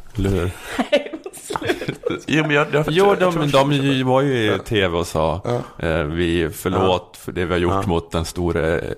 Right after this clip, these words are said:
Speaker 1: eritreanska ledaren."
Speaker 2: Ja.
Speaker 1: Det var dumt. Och, eh, så. Eller de var ju, de var ju tvungna att göra en sån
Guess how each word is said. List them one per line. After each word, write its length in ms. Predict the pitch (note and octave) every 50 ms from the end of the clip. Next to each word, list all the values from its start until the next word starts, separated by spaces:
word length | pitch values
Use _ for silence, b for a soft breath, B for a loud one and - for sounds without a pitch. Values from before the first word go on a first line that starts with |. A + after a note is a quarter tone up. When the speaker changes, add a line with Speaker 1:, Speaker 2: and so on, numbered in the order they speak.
| -
Speaker 1:
eritreanska 680 | - F#2 F2+ E2+ - - F2+ F2+ E2+ F2+ F#2 - - F#2
ledaren." 500 | F#2 F#2+ F#2 F2+ F2+ F2+ D#2+ F2 G2 F#2+ F#2+
Speaker 2:
Ja. 320 | - A#3 A3+ G#3+ G#3+ A#3 B3
Speaker 1:
Det 100 | - -
var 100 | E2+ -
dumt. 240 | D#3+ D#3+ - - - - - - B B B B B B B B B B B B B B B B -
Och, 280 | F2+ E2+ - - -
eh, 120 | F#2+ F2+ E2+
så. 300 | - - - - - A2 - -
Eller 260 | G#2+ A2+ A2 G#2+ G#2
de 220 | A2 A2+ A2+ A2+
var 100 | A2 A2
ju, 60 | A2 G#2
de 300 | G2+ A2 A2 A2 A2 F#2+
var 120 | G#2+ A2
ju 60 | G#2
tvungna 240 | - - G#2+ G2+ G2+
att 60 | G2
göra 280 | G2+ G#2 G2+ G2+ G#2 G2+
en 120 | F#2+ F#2
sån 320 | - - D#2 D#2+ D#2+ E2